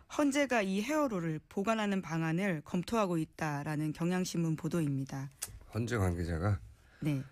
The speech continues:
Speaker 2: 뉴스 공정을 듣고 있는 것으로
Speaker 1: <laughs> 그렇게 보입니다.
Speaker 2: 강력히 저는 추정하는 바입니다. 아, 물론 그런 생각을 하실 수 있죠. 네, 따로. 하지만 저는 그냥 우깁니다. <laughs> 뉴스 공장을 듣고 그렇게 된 것이라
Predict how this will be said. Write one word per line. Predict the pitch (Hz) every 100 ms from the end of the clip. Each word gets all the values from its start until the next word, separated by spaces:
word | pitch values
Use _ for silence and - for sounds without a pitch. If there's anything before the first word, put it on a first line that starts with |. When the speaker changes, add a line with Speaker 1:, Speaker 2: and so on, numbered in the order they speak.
| - -
Speaker 2:
뉴스 | 95 -
공정을 | - 90 92 90
듣고 | - - 110
있는 | 78
것으로 | 65 67 -
Speaker 1:
<laughs> | 71 95 - - - - - - - - 311
그렇게 | - 233 226
보입니다. | 180 170 175 156 156 147 -
Speaker 2:
강력히 | - 104 120 127 -
저는 | 110 98
추정하는 | 95 - 110 90 90
바입니다. | - - - - - - -
아, | 139
물론 | 165 202 190
그런 | 147 180
생각을 | 180 175 160
하실 | 165 190
수 | -
있죠. | 104 - 139 85 76 -
네, | 90 82 143 156
따로. | - 110 90 78 - - _ _ _
하지만 | 160 165 165
저는 | 131 151
그냥 | 131 139
우깁니다. | 113 113 95 - - _ -
<laughs> | - - 131
뉴스 | 107 - 151
공장을 | 131 120 120 117
듣고 | 101 104 - 160 175 - -
그렇게 | - 101
된 | 117 104
것이라 | 98 90 - 87 135